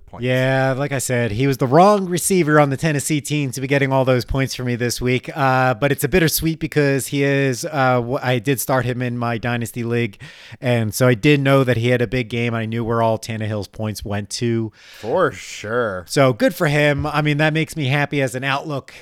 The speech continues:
Speaker 2: that maybe Corey Davis has salvaged his, uh, career there in Tennessee and really maybe turned it around a bit.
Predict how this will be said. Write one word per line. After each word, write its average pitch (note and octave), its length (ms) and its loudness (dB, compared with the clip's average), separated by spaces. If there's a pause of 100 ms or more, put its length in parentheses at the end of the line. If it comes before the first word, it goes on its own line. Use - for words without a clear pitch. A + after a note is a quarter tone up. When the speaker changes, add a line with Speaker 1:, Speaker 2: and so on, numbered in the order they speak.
Speaker 2:
that B2+ 260 -4
maybe C3 220 -4
Corey C#3 240 -2
Davis B2+ 420 -2
has A#2+ 380 -4
salvaged B2 540 -6
his, A2 520 -6
uh, A#2 400 -4
career F3 420 0
there C#3+ 220 0
in B2+ 60 -4
Tennessee C3 400 -4
and B2 100 -4
really B2 220 -2
maybe A#2 280 -4
turned C3 300 -6
it A#2+ 80 -2
around A2+ 420 -2
a G2+ 60 -8
bit. F#2+ 240 -10